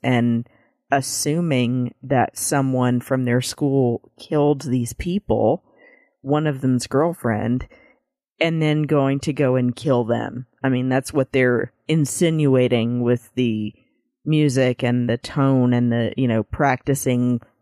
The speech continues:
um, shooting and things like that. And it, a lot of times too, it feels like it just gives a bad name to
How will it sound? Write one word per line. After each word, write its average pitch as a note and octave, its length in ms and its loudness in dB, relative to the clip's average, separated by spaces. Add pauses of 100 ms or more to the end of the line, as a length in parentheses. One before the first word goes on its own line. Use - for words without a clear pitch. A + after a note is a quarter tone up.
(500)
um, A#2 500 0
shooting B2+ 580 2
and A#2 140 -4
things B2 240 -2
like A#2 180 -4
that. B2+ 380 0 (1200)
And C#3+ 360 2 (100)
it, D#3 220 2 (920)
a D#3 80 -2
lot D#3 280 0
of A3 100 -2
times C#3+ 340 -2
too, E3 220 0
it - 100 -4
feels C#3 240 0
like C3 200 0
it B2 100 -2
just - 280 -2
gives C3+ 240 0
a B2+ 60 4
bad A#2 460 0
name B2+ 520 0
to A#2 480 2